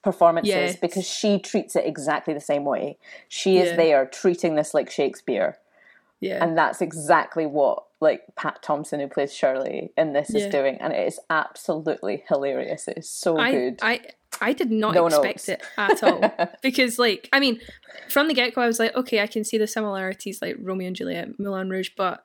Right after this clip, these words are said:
Speaker 2: this
Speaker 1: Mm-hmm.
Speaker 2: was, like, a roller coaster, an absolute roller coaster, and one that I
Speaker 1: Yeah.
Speaker 2: didn't wanna get off. So,
Speaker 1: Yeah.
Speaker 2: yeah. Uh, I don't wanna get, like, too far into, like, points and stuff before we actually get there, but yeah, I loved it. Four out of five for me, for sure.
Speaker 1: Mm-hmm.
Speaker 2: Um,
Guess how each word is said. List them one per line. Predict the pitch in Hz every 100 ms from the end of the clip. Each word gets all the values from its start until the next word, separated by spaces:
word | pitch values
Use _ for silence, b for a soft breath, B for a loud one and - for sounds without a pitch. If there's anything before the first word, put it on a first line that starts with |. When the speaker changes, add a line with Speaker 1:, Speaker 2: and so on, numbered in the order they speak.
| _
Speaker 2:
this | 202 220 175
Speaker 1:
Mm-hmm. | -
Speaker 2:
was, | 480
like, | 269
a | 196
roller | 180 311
coaster, | - 381 - 175
an | 226 226
absolute | 320 - 302 233
roller | 226 226
coaster, | 226 226 - 196 -
and | 214 214
one | 226 226
that | -
I |
Speaker 1:
Yeah. | 208
Speaker 2:
didn't | 214
wanna | 202 202
get | 202
off. | - 196 254 - - -
So, | - 226 214 202 -
Speaker 1:
Yeah. | 165 151 147 -
Speaker 2:
yeah. | 208 202 185 - _ _ _ -
Uh, | 185 175 -
I |
don't | 220 254
wanna | 262
get, | 254
like, | 233 226
too | - 226
far | 226 202
into, | 190 -
like, | 185
points | - 190 -
and | 185
stuff | - 170 170
before | - - 180
we |
actually | 92 - -
get | -
there, | -
but | 180 185
yeah, | 175 175 -
I | 196
loved | 185 180
it. | 185 175 -
Four | - 208 196
out | -
of |
five | - 190
for | - 185
me, | 180
for | 175 -
sure. | - - 175
Speaker 1:
Mm-hmm. | 143 _ _ -
Speaker 2:
Um, | 175 180 175